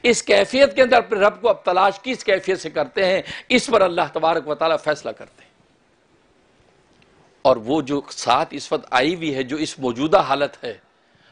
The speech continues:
बस इसको इंसान समझे कि ये साथ एक मेहमान है मेरे पास, और मैं इस साथ का मेहमान हूं। अब पता नहीं अगली जो साथ और घड़ी आ पाएगी कि नहीं,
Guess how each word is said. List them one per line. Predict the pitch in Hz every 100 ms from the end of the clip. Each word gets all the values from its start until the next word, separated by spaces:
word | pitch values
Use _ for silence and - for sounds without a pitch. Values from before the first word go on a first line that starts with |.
| _ 147
बस | 147 -
इसको | 202 - 208 175
इंसान | 156 147 156
समझे | 147 151 151 160
कि | 139
ये | 139 175
साथ | - 135 175 190 - _ _ 170
एक | 170 151
मेहमान | 143 131 135 190 208
है | 185
मेरे | 175 170
पास, | 165 147 127 - _ _ _ _ - -
और | 180
मैं | 156 185
इस | 180 -
साथ | 170 214
का | 226 226
मेहमान | 196 165 170 196
हूं। | 214 170 - - -
अब | 202 -
पता | 208 247
नहीं | 247
अगली | 214 196 226 277
जो | 277 247
साथ | 202 220
और | 202 180
घड़ी | 156 208
आ | 220 170
पाएगी | 220 247 247 247 262
कि | 254
नहीं, | 269 269